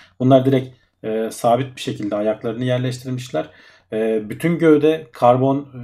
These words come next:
e, fiber, e, karbon kompozit, e, elektron da öyleydi zaten. Rocket Lab bu alanda çok, e, ilerleme kaydettiğini söylüyor.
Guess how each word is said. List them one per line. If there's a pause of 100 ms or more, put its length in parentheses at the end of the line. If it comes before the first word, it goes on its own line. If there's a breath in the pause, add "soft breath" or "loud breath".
(140)
e,
fiber,
e,
karbon
kompozit, (420 soft breath)
e,
elektron
da
öyleydi
zaten. (360 soft breath)
Rocket
Lab
bu
alanda
çok, (120)
e,
ilerleme
kaydettiğini
söylüyor.